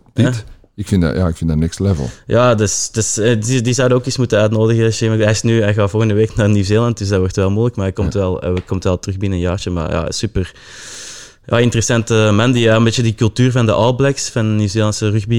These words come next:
Speaker 2: eh, rugbyteam, ehm, eh, heeft overgenomen. Hij heeft ook contact met, met, met die legendarische coach, maar ik weet, ik weet, eh, ik ben even zijn naam, eh, vergeten.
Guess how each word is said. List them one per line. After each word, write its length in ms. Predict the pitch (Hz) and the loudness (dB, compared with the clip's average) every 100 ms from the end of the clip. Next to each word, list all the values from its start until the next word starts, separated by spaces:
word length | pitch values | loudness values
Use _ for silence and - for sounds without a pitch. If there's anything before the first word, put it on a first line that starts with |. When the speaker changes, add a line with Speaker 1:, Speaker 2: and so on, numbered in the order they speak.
| 113 | 2
Speaker 2:
eh, 180 | 113 104 | 2 2
rugbyteam, 640 | 101 110 120 - 120 120 | 0 0 -2 -2 -2 0
ehm, 640 | 113 110 107 107 107 104 101 - _ | 0 0 0 0 -2 -4 -6 -10 _
eh, 280 | - 95 92 | -4 -2 0
heeft 240 | 92 - | -2 -2
overgenomen. 200 | 104 113 | 0 0
Hij 100 | 107 | 0
heeft 180 | 101 101 | 0 -2
ook 60 | |
contact 400 | - 92 107 110 | -4 -4 -2 -4
met, 120 | 107 92 | -4 -4
met, 260 | 101 92 | -6 -4
met 180 | 98 95 | -6 -6
die 360 | 98 95 92 87 | -4 -4 -4 -4
legendarische 560 | 92 95 90 92 90 | -4 -4 -4 -4 -6
coach, 240 | - 98 - | -6 -6 -6
maar 80 | |
ik 100 | 87 | -8
weet, 200 | - - _ | -8 -12 _
ik 40 | |
weet, 200 | 92 - | -12 -8
eh, 120 | - | -6
ik 200 | 67 - | -6 -6
ben 100 | 85 | -6
even 160 | 90 95 | -6 -6
zijn 120 | 92 | -6
naam, 240 | 85 101 104 | -4 -4 -6
eh, 60 | |
vergeten. 440 | 104 104 104 107 | -6 -6 -6 -6